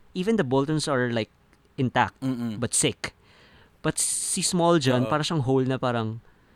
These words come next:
Speaker 1: di ba dapat your beef is against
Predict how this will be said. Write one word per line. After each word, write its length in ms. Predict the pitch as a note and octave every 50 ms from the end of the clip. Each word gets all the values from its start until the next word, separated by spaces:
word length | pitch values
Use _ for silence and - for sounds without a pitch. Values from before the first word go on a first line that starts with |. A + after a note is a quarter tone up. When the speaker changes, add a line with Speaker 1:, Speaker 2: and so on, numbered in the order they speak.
| _ _ _ _ _ _ _ _ _ - -
Speaker 1:
di 160 | C3 C#3 D#3
ba 80 | E3 F#3
dapat 400 | D#3+ E3 E3 E3 - F3 E3 - _ _ -
your 240 | - D3 D3 D3 C#3
beef 320 | B2 A2+ C#3 D3 D3 -
is 160 | - - B2+
against 720 | C3+ C#3 A#2 A#2+ B2 A#2+ A#2+ A#2+ G#2+ - - - - -